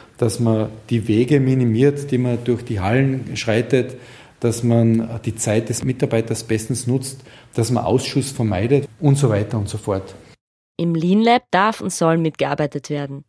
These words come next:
Speaker 2: Studierende, aber auch Firmengruppen erproben die Methoden und Techniken der Lean Production am T-U-Roller, den man nach Absolvierung der Lehrveranstaltung kaufen kann.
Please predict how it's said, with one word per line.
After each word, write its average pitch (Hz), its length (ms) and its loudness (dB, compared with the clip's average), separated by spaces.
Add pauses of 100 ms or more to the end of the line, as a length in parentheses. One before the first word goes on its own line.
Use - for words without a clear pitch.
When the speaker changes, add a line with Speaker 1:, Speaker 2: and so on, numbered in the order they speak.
(200)
Speaker 2:
Studierende, 240 800 2
aber - 200 2
auch 160 120 -4
Firmengruppen 202 720 0
erproben 170 520 0
die 160 80 2
Methoden 165 480 0
und 170 100 0
Techniken 175 480 -2
der 156 100 4
Lean 175 220 2
Production 165 580 -2
am 180 180 -2
T-U-Roller, 147 720 0 (320)
den 165 160 6
man 143 180 0
nach - 280 -4
Absolvierung 196 580 2
der 190 140 2
Lehrveranstaltung 160 760 -2
kaufen 143 360 -4
kann. 135 300 -10